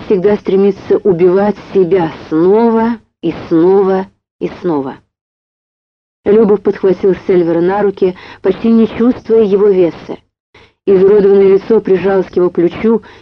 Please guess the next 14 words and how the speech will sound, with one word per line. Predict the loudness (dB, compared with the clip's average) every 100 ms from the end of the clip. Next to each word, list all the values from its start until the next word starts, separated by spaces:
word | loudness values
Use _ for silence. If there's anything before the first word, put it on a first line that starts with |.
| -2
и | -2
кровь | 0 2 2 0
промочила | -2 0 0 -2 -2 0
рубашку | 0 0 -4 -4 -6
насквозь. | -6 -6 -2 -2 -4 -16 _ _ _ _ _
Он | 0 2
унес | 4 4 0 -2
Сельвера | 0 2 2 0
к | -2
себе | -2 -2
в | -4
коттедж, | -10 -6 -2 0 -2 -8 -18 _ _ _
перебинтовал | 0 2 2 0 0 0 0
его | 2 2 0